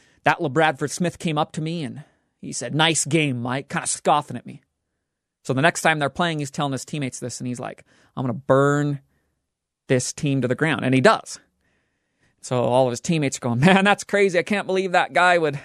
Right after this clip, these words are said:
say that to you. What was he even thinking? Like, some unknown basketball player against Jordan at the peak of his powers. That's crazy. Who would even go about doing that? You let sleeping dogs lie."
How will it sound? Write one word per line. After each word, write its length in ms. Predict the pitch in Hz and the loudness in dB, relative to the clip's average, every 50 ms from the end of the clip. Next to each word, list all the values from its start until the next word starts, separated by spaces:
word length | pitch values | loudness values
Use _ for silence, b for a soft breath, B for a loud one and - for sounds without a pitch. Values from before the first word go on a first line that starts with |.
| b b b b b b b b b b b | b b b b b b b b b b b
say 320 | b - - 135 165 247 | b -6 -2 0 0 0
that 180 | 208 131 - - | 0 -2 -4 -6
to 100 | - 147 | -6 -6
you. 100 | 135 135 | -4 -4
What 120 | 151 - - | -2 -2 0
was 120 | 214 170 | 0 2
he 80 | 202 190 | 2 0
even 180 | 175 175 127 | 0 -2 -4
thinking? 500 | - - - - - 494 - 196 135 - - b b b b b b b b b | 0 2 4 4 4 4 0 -2 -4 -6 -8 b b b b b b b b b
Like, 120 | 151 - | -2 0
some 260 | - - 233 240 233 190 | 4 4 4 4 4 4
unknown 460 | 208 240 233 226 220 233 247 240 214 | 4 4 4 4 4 4 4 2 2
basketball 500 | 202 214 247 277 - - 202 180 180 175 | 2 2 2 2 -2 -2 0 0 0 0
player 300 | 170 - 190 180 208 214 | 0 -2 -4 -2 -2 -4
against 340 | 180 160 175 165 139 - 143 | -4 -4 -6 -6 -6 -6 -2
Jordan 300 | 131 180 220 226 214 196 | 0 2 2 2 2 0
at 60 | - | -4
the 60 | 143 | -8
peak 220 | - - 240 226 - | -8 -8 -8 -8 -8
of 40 | |
his 100 | 165 143 | -10 -10
powers. 340 | - - - 262 254 247 220 | -6 -2 0 2 2 2 2
That's 180 | 226 302 - - | 0 -2 -2 -4
crazy. 520 | - - 349 349 359 330 285 170 139 135 _ b b b b b b b b | -6 -4 -2 0 0 0 0 -2 -4 -8 _ b b b b b b b b
Who 100 | b 370 | b 2
would 100 | 349 339 | 4 4
even 180 | 311 294 311 311 | 2 2 0 2
go 140 | 349 320 | 4 6
about 340 | 320 320 320 302 269 208 277 | 6 6 6 4 2 -2 -4
doing 260 | 285 339 349 349 330 | -2 0 0 0 2
that? 180 | 269 208 165 156 | 2 2 2 2
You 80 | 220 254 | 2 2
let 160 | 311 - - | 2 2 0
sleeping 340 | - - 320 277 - 311 294 | -2 -4 -4 -2 -2 0 2
dogs 320 | 285 277 285 311 302 294 | 4 4 4 4 2 2
lie." 460 | 311 339 381 415 403 330 - - - | 2 2 4 2 2 0 -2 -4 -10